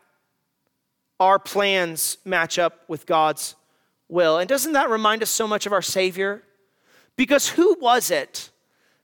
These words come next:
that so sternly rebuked Jesus' plans of suffering in Jerusalem?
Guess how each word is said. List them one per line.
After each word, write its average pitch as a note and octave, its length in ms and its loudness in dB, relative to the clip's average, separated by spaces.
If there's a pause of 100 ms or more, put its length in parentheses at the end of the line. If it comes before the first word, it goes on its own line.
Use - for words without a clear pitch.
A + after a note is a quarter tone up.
(100)
that A#3+ 140 2
so C#4 180 2
sternly D4+ 680 2
rebuked A3 680 -4
Jesus' G#3 640 -4
plans E3+ 540 -6
of D3+ 100 -14
suffering D#3 480 -6
in C#3+ 80 -14
Jerusalem? C#3 600 -14